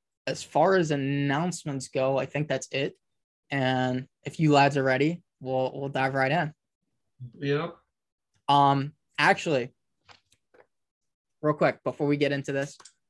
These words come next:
Speaker 1: uh, I'm gonna take a minute, thank our sponsor for the episode real quick. All right, and we're back. So advertisements done, self-promotion, shameless.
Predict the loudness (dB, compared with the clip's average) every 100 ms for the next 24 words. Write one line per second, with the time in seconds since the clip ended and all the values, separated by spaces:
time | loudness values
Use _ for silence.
0 | _ -2 2 2 0 -2 0 0 0 -2
1 | -4 -6 _ _ -8 -4 -2 -2 -2 -4
2 | -4 -8 -2 0 -2 -4 -6 -2 -4 0
3 | -2 -4 _ _ _ _ _ 2 4 4
4 | 2 -4 _ -6 -4 -2 -6 -8 _ _
5 | -2 0 0 -2 -16 _ _ _ _ _
6 | _ -6 -4 -2 0 0 -4 -4 -4 -4
7 | -4 -6 -6 -4 -2 0 0 -2 -4 _
8 | _ _ _ _ _ _ 2 4 6 6
9 | 4 2 -4